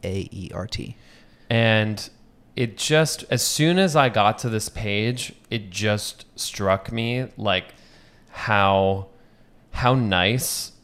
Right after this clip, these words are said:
Speaker 2: these projects were and how
Speaker 1: He's got a really refined taste.
Speaker 2: unique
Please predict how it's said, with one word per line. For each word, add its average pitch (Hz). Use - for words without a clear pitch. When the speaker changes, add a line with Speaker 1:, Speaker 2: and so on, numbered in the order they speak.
Speaker 2:
these 101
projects 92
were 82
and 107
how 95
Speaker 1:
He's 110
got 131
a 107
really 92
refined 85
taste. 90
Speaker 2:
unique 113